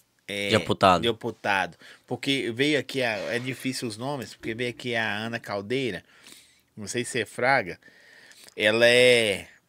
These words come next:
Speaker 1: joga tê-, tênis
Speaker 2: Tênis, sim.
Speaker 1: em cadeira de roda.
Speaker 2: Sim. Ana Caldeira, já ouvi
Speaker 1: É,
Speaker 2: falar.
Speaker 1: é, e é, é brava. Pô,
Speaker 2: Sim.
Speaker 1: atleta paralímpica que
Speaker 2: Paralímpica,
Speaker 1: fala.
Speaker 2: é.
Speaker 1: Paralí-, fala agora. Então tem alguma parte que você fala assim, mano,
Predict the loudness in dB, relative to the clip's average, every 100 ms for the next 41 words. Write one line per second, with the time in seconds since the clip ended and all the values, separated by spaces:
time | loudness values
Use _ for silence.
0 | _ _ -4 -4 -6 -14 -2 2 2 -2
1 | -14 _ _ _ -2 -2 -2 _ _ _
2 | 0 2 0 -4 -8 -8 -6 -6 -8 -6
3 | -6 -2 2 2 2 -4 -4 -8 -8 2
4 | 4 6 4 -2 _ _ _ _ _ -14
5 | -6 -4 -4 -4 -2 -2 -2 -4 -4 -4
6 | -8 -6 -2 0 -2 -6 -10 -6 -6 -4
7 | -4 -8 -10 -12 -8 -2 0 0 0 -2
8 | -4 -6 _ _ -20 -20 _ 2 4 4
9 | 0 -4 -8 -10 -16 -6 0 2 2 -4
10 | -2 -2 -2 -6 -6 -4 -4 -8 -12 -8
11 | -4 -2 -2 -4 -8 -8 -14 -18 -18 -18
12 | -18 -18 -16 -10 -2 -2 2 0 0 -4
13 | -4 -4 -8 -10 -12 -12 -12 -10 -12